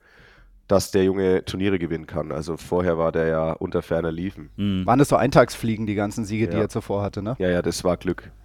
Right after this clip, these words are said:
Speaker 2: Ja. Aber Matti, äh, liebt auch ein bisschen das Risiko. Ich hab da jetzt nochmal ein bisschen nachrecherchiert und auch mir das nochmal angeguckt.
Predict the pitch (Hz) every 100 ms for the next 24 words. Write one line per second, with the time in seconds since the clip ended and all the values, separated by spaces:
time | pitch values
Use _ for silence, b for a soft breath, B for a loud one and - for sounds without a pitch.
0 | - 101 107 - _ - B B - 120
1 | 120 113 113 - 208 214 - 156 151 139
2 | 165 - 151 160 160 156 170 156 - 143
3 | 147 135 104 87 - 120 - 139 127 127
4 | 123 - 117 - 117 107 110 147 135 -
5 | 147 113 117 117 110 110 95 101 117 135
6 | -